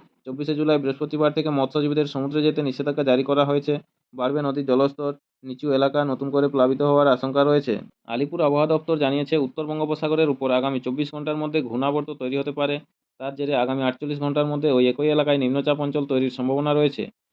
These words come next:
আজ থেকে শুক্রবার পর্যন্ত দক্ষিণবঙ্গের সব জেলায় ঝড় বৃষ্টির জন্য সতর্কতা জারি করা হয়েছে। আজ কলকাতা সহ দক্ষিণের সব জেলায় হালকা থেকে মাঝারি বৃষ্টির পাশাপাশি ঘন্টায় তিরিশ থেকে চল্লিশ কিলোমিটার গতিতে ঝড় হতে পারে,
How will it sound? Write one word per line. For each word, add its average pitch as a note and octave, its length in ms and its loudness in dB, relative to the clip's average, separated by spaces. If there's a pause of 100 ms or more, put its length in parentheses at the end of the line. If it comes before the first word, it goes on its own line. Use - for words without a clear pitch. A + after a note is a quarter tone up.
(120)
আজ D3 180 -8
থেকে E3 160 -2
শুক্রবার D#3 380 0
পর্যন্ত D#3 320 -4
দক্ষিণবঙ্গের D3+ 560 -2
সব C#3 260 -2
জেলায় D3+ 260 2
ঝড় C3 160 -2
বৃষ্টির C#3+ 260 -4
জন্য D3+ 220 -2
সতর্কতা C#3+ 440 -4
জারি C3 220 2
করা C#3+ 200 0
হয়েছে। D3 340 -2 (320)
আজ C#3+ 180 -12
কলকাতা C3+ 340 -2
সহ D3 160 -4
দক্ষিণের C#3+ 360 -4
সব C3 240 -4
জেলায় C#3+ 200 2
হালকা C3+ 260 0
থেকে C#3+ 160 -2
মাঝারি C3 320 2
বৃষ্টির C#3+ 340 -2
পাশাপাশি C#3 500 -4 (400)
ঘন্টায় C3 280 -4
তিরিশ B2+ 220 -8
থেকে D3 160 -4
চল্লিশ C3 300 0
কিলোমিটার C#3+ 380 0
গতিতে C3+ 420 0 (300)
ঝড় B2 220 -4
হতে C#3 120 -4
পারে, C3 300 -4